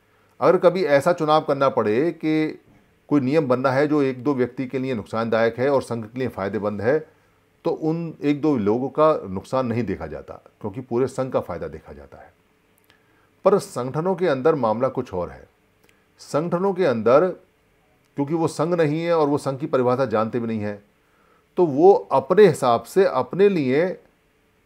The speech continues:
नियम बनाते हैं। वो नियम पे कोई तर्क वितर्क नहीं होता, वो नियम बंद कमरे में बनाया, मर्जी आई तो बना दिया, जो चाहे वो बना दिया, जैसा चाहा कर दिया। और वो सारे नियम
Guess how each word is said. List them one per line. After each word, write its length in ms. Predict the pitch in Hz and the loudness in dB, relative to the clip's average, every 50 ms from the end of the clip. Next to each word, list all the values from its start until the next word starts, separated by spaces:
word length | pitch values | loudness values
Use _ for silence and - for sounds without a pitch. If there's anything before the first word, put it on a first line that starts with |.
| _ _ _ _ _ - | _ _ _ _ _ -6
नियम 260 | 107 127 147 156 135 113 | -2 0 0 2 0 0
बनाते 320 | 101 90 78 76 - - | -2 -4 -4 -8 -12 -18
हैं। 160 | - - - _ _ _ _ _ _ _ _ _ _ _ _ _ 127 | -20 -20 -20 _ _ _ _ _ _ _ _ _ _ _ _ _ -2
वो 80 | 156 | -2
नियम 280 | 165 151 160 170 175 160 | 0 0 0 -2 -2 0
पे 100 | 185 180 | -2 2
कोई 140 | 165 185 180 | 2 2 2
तर्क 240 | 185 185 175 180 170 | 4 2 2 2 2
वितर्क 220 | 180 180 180 160 | 0 -2 -2 -2
नहीं 180 | 160 185 185 156 | -2 -2 -2 -2
होता, 340 | 107 - - 78 69 - _ _ _ _ _ _ _ _ _ _ _ - _ _ _ _ _ _ _ _ | -2 -4 -6 -10 -16 -16 _ _ _ _ _ _ _ _ _ _ _ -20 _ _ _ _ _ _ _ _
वो 120 | 147 170 180 | 2 2 4
नियम 300 | 175 180 185 190 185 170 - - _ _ - | 4 4 2 2 0 -2 -8 -16 _ _ -8
बंद 260 | 107 101 143 160 170 | 2 4 4 4 4
कमरे 160 | 156 165 151 | 0 0 0
में 140 | 165 175 151 | 0 0 2
बनाया, 380 | 135 135 131 131 139 147 147 139 120 | 2 2 4 6 6 6 6 4 2
मर्जी 340 | 123 120 135 131 127 139 139 | 4 4 4 4 4 2 2
आई 120 | 131 127 127 | 4 2 2
तो 100 | 127 110 | 0 -2
बना 200 | 110 117 123 123 | 2 2 2 2
दिया, 340 | 120 127 123 123 127 - - 113 | 4 4 2 2 2 0 -4 -8
जो 200 | 95 104 139 143 | -2 -2 0 0
चाहे 260 | 139 135 117 113 113 | 0 0 0 2 0
वो 140 | 110 110 95 | 0 0 -2
बना 220 | 107 104 117 120 | 0 0 0 0
दिया, 300 | 117 117 117 117 117 - - _ _ _ _ _ _ _ _ _ _ _ _ _ _ _ - _ 90 | 0 2 2 0 0 -2 -8 _ _ _ _ _ _ _ _ _ _ _ _ _ _ _ -20 _ -2
जैसा 240 | 87 117 117 117 107 | -2 0 0 0 -4
चाहा 260 | - 110 95 101 104 | -6 -6 -6 -6 -8
कर 160 | - - 92 | -6 -8 -10
दिया। 280 | 80 - - - - _ _ _ _ _ _ _ _ _ _ _ _ _ _ _ _ _ _ _ _ _ _ _ - | -10 -10 -16 -20 -20 _ _ _ _ _ _ _ _ _ _ _ _ _ _ _ _ _ _ _ _ _ _ _ 2
और 120 | 135 151 | 2 4
वो 120 | 165 180 175 | 4 4 2
सारे 300 | - 151 139 156 170 156 | 4 4 4 4 4 2
नियम 300 | 147 156 165 175 175 | 0 0 0 -2 -2